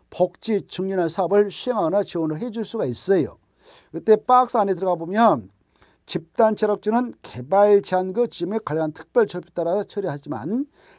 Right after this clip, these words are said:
자연 칠학주는 이런 것들을 지원처로 법에서 규정하고 있어요. 이걸 가지고 한번 출제했습니다.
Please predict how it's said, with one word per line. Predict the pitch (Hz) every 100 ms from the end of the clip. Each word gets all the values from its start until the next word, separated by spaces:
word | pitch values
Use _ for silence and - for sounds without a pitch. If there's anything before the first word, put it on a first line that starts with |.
| _
자연 | - 156 202 233
칠학주는 | - 214 196 - 202 247 143 - _ _ _
이런 | 151 226 233
것들을 | 214 - 214 220 202
지원처로 | - - 190 202 190 202 208
법에서 | - 160 160
규정하고 | 165 165 160 135
있어요. | - -
이걸 | 196 214 233
가지고 | 208 185
한번 | 196 190
출제했습니다. | - 226 208 156 127 110 147 160